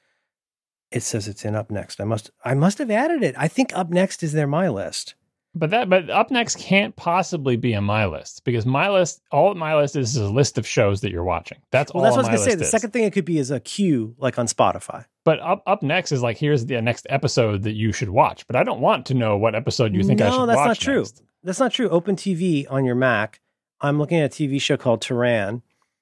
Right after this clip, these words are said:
Speaker 1: and the two big buttons, the big blue button says "Play first episode," and the one below that says "Add to Up Next."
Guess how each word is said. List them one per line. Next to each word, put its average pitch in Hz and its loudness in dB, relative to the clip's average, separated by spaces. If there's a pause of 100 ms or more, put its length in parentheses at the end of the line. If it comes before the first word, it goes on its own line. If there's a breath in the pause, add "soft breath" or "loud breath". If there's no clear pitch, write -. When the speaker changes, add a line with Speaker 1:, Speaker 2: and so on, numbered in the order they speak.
(160)
Speaker 1:
and 127 0
the 120 -2
two 180 0
big 156 -2
buttons, 113 -4
the 123 -8
big 147 0
blue 170 4
button 139 0
says 123 -4
"Play 143 0
first 175 -2
episode," 135 -2
and 123 -2
the 127 0
one 131 0
below 120 0
that 107 -2
says 110 -4
"Add 120 2
to 120 -4
Up 104 -4
Next." - -12